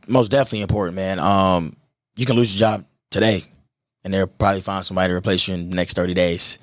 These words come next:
right? So don't think you are your job title. Um,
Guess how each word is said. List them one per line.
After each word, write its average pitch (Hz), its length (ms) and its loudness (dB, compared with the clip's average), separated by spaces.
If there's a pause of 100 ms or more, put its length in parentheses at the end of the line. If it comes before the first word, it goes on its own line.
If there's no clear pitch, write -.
(240)
right? 98 320 -2
So 92 420 -2
don't 127 240 0
think 139 300 -4
you 113 340 0
are 107 160 4
your 92 140 0
job 92 240 0
title. 143 300 -6 (420)
Um, 87 540 -2